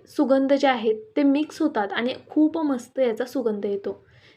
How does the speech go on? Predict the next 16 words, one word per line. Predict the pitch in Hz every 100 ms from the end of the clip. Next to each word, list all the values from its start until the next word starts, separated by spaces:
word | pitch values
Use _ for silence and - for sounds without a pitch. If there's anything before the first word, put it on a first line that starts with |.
| -
ज्यावेळेस | 254 247 277
तुम्ही | 294 269
हे | 269
मिक्सरला | 277 - 262 254 277
फिरवाल | 277 269 277 269
ना, | 220
तेव्हाच | 220 240 240 247
तुम्हाला | 262 233 226
जाणवेल | 226 208 202 202 214
की | 240
किती | 262 - 262 262
छान | 247 240
याचा | 226 240
सुगंध | 247 233 214 208
दरवळलेला | 233 240 208 202 202 196 190
आहे. | -